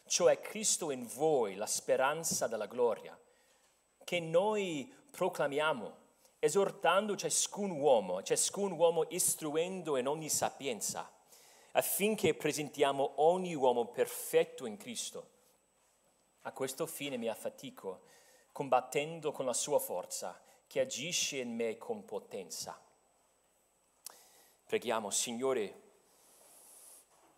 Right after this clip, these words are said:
questi sono versetti pregni di un'importanza per noi, vers-, versetti che, che, che ci portano a vedere la gloria di Cristo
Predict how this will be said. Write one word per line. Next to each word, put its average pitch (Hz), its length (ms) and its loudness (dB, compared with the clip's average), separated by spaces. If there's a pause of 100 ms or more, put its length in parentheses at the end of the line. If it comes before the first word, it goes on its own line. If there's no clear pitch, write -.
(240)
questi 151 220 2
sono 147 200 4
versetti 131 960 2 (580)
pregni 175 600 6
di 143 100 -2
un'importanza 143 760 4
per 127 180 -4
noi, 147 160 0
vers-, 127 280 0
versetti 135 920 0 (540)
che, - 160 -2
che, - 140 -4
che - 140 -2
ci 156 220 4
portano 170 640 8
a 139 40 4
vedere 139 320 4
la 127 120 4
gloria 143 440 8
di 123 100 -10
Cristo 127 800 -2